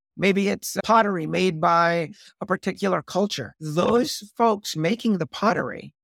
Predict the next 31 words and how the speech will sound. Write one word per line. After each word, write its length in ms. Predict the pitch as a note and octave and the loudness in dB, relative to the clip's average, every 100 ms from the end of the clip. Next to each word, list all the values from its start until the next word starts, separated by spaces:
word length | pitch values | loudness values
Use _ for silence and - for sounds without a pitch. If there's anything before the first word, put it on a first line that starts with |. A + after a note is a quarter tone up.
| _ _ _ _ _ _ _ _ - | _ _ _ _ _ _ _ _ -12
might 480 | F3 F#3+ G3+ A3 G#3 | -8 0 2 2 0
be 120 | G3+ | -2
so 400 | - - G#3 F#3+ | -2 -2 0 0
happy 400 | A#3+ G#3+ - E3+ | 0 -2 -2 -4
if 100 | C#3+ | -2
they 240 | C#3+ F#3 | 2 4
had 300 | C4 B3 D#3+ | 4 0 -4
someone 540 | - F3 D#3+ D#3 D#3+ C#3+ _ _ _ | -4 -2 0 0 0 -6 _ _ _
who 100 | E3+ | -4
could 200 | E3 E3 | 0 -2
be 160 | E3+ D#3+ | -2 -6
getting 420 | C#3 E3 F#3 G3+ | 0 2 4 2
their 140 | F3+ | 2
pottery 480 | D#3+ F3 E3+ D#3+ D#3 | -2 0 0 0 -4
sold 420 | C#3 - G3 A#3 | -4 2 4 4
for 100 | - | 2
them. 280 | D3 G#2 - _ _ _ | -6 -8 -14 _ _ _
So 280 | - F3+ F#3 | -4 -2 -2
instead, 440 | E3+ - - A#3+ | -4 -4 0 2
you're 80 | F#3+ | 2
not 160 | F#3 - | -2 -2
really 220 | F#3 F3 | -4 -4
in 80 | D#3 | -6
the 80 | |
pottery 480 | C3+ - G3+ A3 D#3+ | -6 0 2 2 -2
business. 560 | B2+ B2+ B2+ C#3+ - - _ _ _ _ | -4 -6 -6 -8 -8 -16 _ _ _ _
You're 220 | D#3+ F#3 | -2 -2
in 200 | F#3 F3 | -2 -4
the 60 | D#3+ | -2
marketing 580 | D#3 F#3 G#3 D#3 C3+ | 0 2 0 -2 -2
business. 540 | B2 A#2+ A#2 G#2+ - | -2 -6 -8 -10 -12